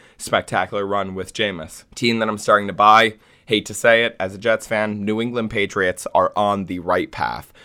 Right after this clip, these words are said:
I think that they could easily lock in three of the next four.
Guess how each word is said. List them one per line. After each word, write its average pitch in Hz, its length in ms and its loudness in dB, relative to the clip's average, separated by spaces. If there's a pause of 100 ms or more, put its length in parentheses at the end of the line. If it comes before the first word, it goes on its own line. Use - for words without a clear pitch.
I 90 100 -2
think 104 160 -6
that 98 120 -2
they 92 100 -6
could 85 300 -14
easily 123 560 -2
lock 104 360 4
in 98 220 -2
three 107 280 -4
of 107 80 -2
the 104 60 -10
next 98 280 -10
four. 90 480 -2